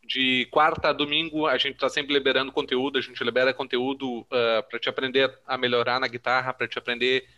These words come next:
dicas, sacadas, pra te aprimorar, a gente libera conteúdo todo dia, às vezes até mais que um por dia.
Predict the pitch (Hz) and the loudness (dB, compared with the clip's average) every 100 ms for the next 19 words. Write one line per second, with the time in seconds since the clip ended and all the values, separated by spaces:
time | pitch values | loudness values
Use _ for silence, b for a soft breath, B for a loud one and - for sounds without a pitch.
0 | _ 135 135 135 117 117 - 127 127 123 | _ -8 -4 -2 -2 -4 0 0 0 -2
1 | 113 - 117 - 123 127 123 113 120 123 | -4 -6 -8 -4 -4 -4 -4 0 2 0
2 | 123 - 120 120 131 127 131 131 - 156 | -4 -6 -2 -2 -2 -2 -2 -4 -2 -2
3 | 160 127 123 143 160 - 117 123 127 123 | -2 -6 -2 -2 -2 -2 -2 -2 -2 0
4 | 135 139 143 147 - 147 151 127 123 139 | 0 2 0 0 -6 -8 -6 -4 -2 -2